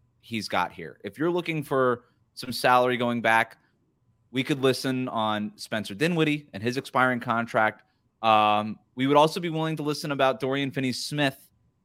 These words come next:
and Royce O'Neale, if though any of those players are players that would interest Portland.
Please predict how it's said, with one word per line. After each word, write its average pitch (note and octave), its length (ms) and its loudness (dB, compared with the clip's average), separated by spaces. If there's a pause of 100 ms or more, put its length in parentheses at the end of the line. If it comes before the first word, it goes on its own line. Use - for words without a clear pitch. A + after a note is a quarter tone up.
(120)
and C#3 160 -2
Royce C3 240 2
O'Neale, A#2+ 480 0
if G2 100 -6
though C3 200 2
any C#3+ 240 -2
of B2+ 100 -2
those C3 160 0
players A#2+ 460 0
are G#2+ 40 -4
players A2 340 -4
that F#2+ 100 -6
would G#2 80 -8
interest G2 360 -12
Portland. - 240 -14